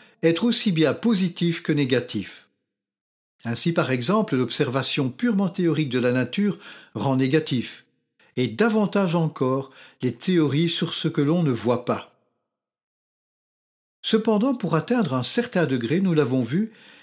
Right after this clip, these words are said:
il faut d'abord se rendre négatif, bien qu'une connaissance théorique de la nature doive aussi exister. Mais il ne faut pas s'arrêter à la connaissance théorique.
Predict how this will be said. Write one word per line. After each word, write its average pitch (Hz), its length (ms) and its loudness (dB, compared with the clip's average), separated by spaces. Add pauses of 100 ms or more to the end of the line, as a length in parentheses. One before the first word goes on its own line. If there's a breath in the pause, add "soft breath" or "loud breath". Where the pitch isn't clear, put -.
(140 loud breath)
il 127 140 -2
faut 127 220 -2
d'abord 123 440 0
se - 120 -2
rendre 160 300 2
négatif, 131 680 -2 (520)
bien 175 280 2
qu'une 233 220 2
connaissance 196 600 0
théorique 160 420 0
de 156 80 0
la 147 120 0
nature 143 440 0
doive 127 420 -2 (140)
aussi 151 400 -2
exister. 104 600 -6 (1120 loud breath)
Mais 165 120 4
il 240 140 4
ne 240 100 4
faut 226 220 0
pas 240 200 0
s'arrêter 170 400 0
à 196 40 2
la 165 100 2
connaissance 170 580 0
théorique. 131 540 -2